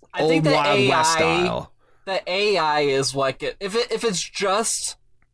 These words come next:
Speaker 1: Michael Knight piloting, um, Kit, I think that Airwolf wins. But with the true A I going, I think that, um, I think that Kit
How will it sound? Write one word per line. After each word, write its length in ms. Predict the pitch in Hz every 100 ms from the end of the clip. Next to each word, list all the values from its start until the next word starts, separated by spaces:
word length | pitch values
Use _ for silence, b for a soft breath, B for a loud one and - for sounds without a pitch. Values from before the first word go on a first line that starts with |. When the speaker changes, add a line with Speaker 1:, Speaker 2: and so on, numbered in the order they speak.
| -
Speaker 1:
Michael 380 | 165 175 196 175
Knight 400 | 156 147 170 - -
piloting, 760 | 165 170 175 175 175 175 170 - _ _
um, 640 | 160 156 147 139 143 139 - _ _ _ _
Kit, 360 | - 185 190 - _
I 140 | 151 151
think 260 | 156 147
that 400 | 151 139 131 -
Airwolf 480 | 143 143 147 151 151
wins. 420 | 165 160 160 156 -
But 300 | 156 139 156
with 580 | 143 165 180 180 160 -
the 140 | 175 151
true 420 | - 160 165 160
A 220 | 143 139
I 340 | 135 131 131 147
going, 540 | 139 127 131 147 147
I 140 | - 135
think 300 | - - -
that, 180 | 123 -
um, 360 | - - - _ _ _ _ _ _ _ _ _ _ _ _ _ _ _ _ _ _ _ _ _ _ _ _
I 240 | 156 165 165
think 320 | - 160 143 -
that 280 | 135 120 -
Kit 380 | 139 120 -